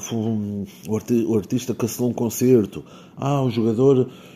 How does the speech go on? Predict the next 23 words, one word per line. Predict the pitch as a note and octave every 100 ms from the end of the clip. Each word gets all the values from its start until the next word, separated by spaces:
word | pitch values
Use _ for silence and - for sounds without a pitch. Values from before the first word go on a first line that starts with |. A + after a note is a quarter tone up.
| - - - - - - - - - - - - - -
o | A2
jogador | - A2 F#2+ B2 B2
fez | B2+ A2+
isto | A#2+ B2+ B2
ou | A2+
aquilo, | - C3+ B2+
ah, | C3 C3 B2
como | A#2
é |
que | A2+
o | G2
gajo | B2 A2+
falhou | B2+ A#2 A#2 A#2
isto, | B2+ A#2 - -
como | - A#2
é |
que | A#2 A2
o |
gajo | A#2+ A#2+ G#2
se | -
comportou | B2 G#2+ G#2 A#2
desta | A#2 - G2+
forma, | A#2 B2 A2+ G2 E2